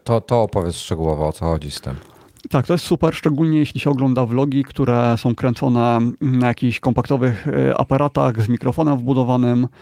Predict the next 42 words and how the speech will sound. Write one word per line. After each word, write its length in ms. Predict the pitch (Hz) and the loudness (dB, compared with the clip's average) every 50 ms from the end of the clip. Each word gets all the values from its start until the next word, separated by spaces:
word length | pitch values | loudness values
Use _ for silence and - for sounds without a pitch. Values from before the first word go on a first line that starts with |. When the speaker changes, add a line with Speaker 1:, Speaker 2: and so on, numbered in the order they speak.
| - - - - - - - _ _ _ - | -20 -20 -20 -20 -20 -20 -20 _ _ _ -4
Speaker 2:
y, 280 | 294 139 131 127 127 131 139 | 0 0 2 2 2 2 2
a 60 | 135 | 2
nie 120 | 123 120 | 2 2
z 20 | 117 | 2
jakimś 220 | 120 - 120 107 | 0 0 -2 -4
profesjonalnym 580 | - - 131 123 117 - 139 131 127 120 117 107 | -2 -2 0 0 0 0 2 2 4 2 2 0
sprzętem. 520 | - - - 117 107 135 139 160 185 175 - - - 226 277 - - - | 0 0 0 0 2 2 2 2 0 -2 -4 -6 -10 -12 -12 -10 -8 -4
Y, 260 | 175 139 135 135 139 - | -2 0 2 2 2 2
a 40 | 143 | 0
jeśli 200 | 135 - - 139 | 0 0 0 0
to 100 | 139 143 | 0 0
jest 120 | 127 123 | 2 2
robione 280 | 135 127 139 135 127 123 | 2 2 2 2 2 2
na 80 | 123 | 2
ulicy, 340 | 117 139 127 143 156 - 147 | 2 2 0 0 0 0 0
gdzieś 220 | 123 113 123 107 | 0 0 0 0
w 40 | 107 | 0
mieście, 320 | 131 143 139 - - 135 120 | 0 -2 -2 0 -2 -2 0
w 40 | |
metropoliach, 680 | 123 123 - - 139 - - 135 131 131 131 135 - - - | 0 0 0 -2 -2 0 0 0 2 2 0 0 -2 -4 -4
a 80 | - 156 | 0 0
ja 80 | 160 | 2
lubię 220 | 151 131 123 123 120 | 2 2 2 0 0
tak 120 | 120 127 | 0 0
oglądać 480 | 131 127 123 123 123 117 113 113 - 127 | 0 0 0 2 2 2 0 -2 -4 -8
z, 340 | 104 - - 123 120 123 120 | -8 -4 -2 0 0 0 0
gdzieś 140 | 113 117 | -2 -4
tam 320 | - 120 120 120 123 120 113 | -2 -2 0 2 2 0 0
z, 360 | 101 110 113 117 117 117 120 | 0 0 0 0 0 0 0
ze 60 | 120 | 0
Stanów, 600 | - - 165 147 131 127 123 120 117 117 113 110 | 0 0 0 2 2 2 2 2 2 0 -2 -4
z 300 | 117 107 107 127 123 - | -8 -6 -2 0 0 0
Ameryki, 420 | 123 123 123 127 131 - - 139 120 | 2 0 0 0 -2 -2 -2 -2 0
z, 280 | 110 110 110 110 117 | 0 0 -2 -2 -2
z 20 | - | -2
Tokio 240 | - 143 - - | -2 -2 -2 -2
czy 100 | - - | -4 -4
gdziekolwiek, 420 | 135 - 117 - 123 123 175 190 - - - - - - - - - - - _ _ _ _ _ - | -4 -4 -2 -2 0 0 -2 -2 -4 -10 -20 -20 -20 -20 -20 -20 -20 -20 -20 _ _ _ _ _ -2
y, 20 | - 139 139 139 143 - - | 0 2 2 2 0 -2 -2
no 220 | - 156 147 143 | -2 0 0 0
to, 380 | 139 - 147 139 139 143 143 143 143 135 _ _ _ _ _ - - - - _ _ _ _ _ _ _ - | 0 0 0 2 2 2 2 0 -2 -4 _ _ _ _ _ -20 -20 -20 -20 _ _ _ _ _ _ _ 0
y, 180 | 143 143 147 | 0 0 0